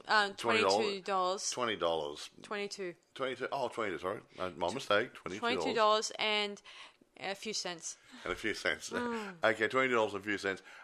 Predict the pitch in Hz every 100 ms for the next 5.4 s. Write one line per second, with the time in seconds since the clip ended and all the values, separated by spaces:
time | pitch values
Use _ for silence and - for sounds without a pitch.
0 | - 101 101 101 101 101 107 120 - -
1 | 113 110 101 98 95 98 92 92 92 90
2 | 78 80 - - - 101 104 - 104 107
3 | 139 143 _ - 92 92 92 87 90 90
4 | 87 - - - - - - - 107 78
5 | 82 87 92 135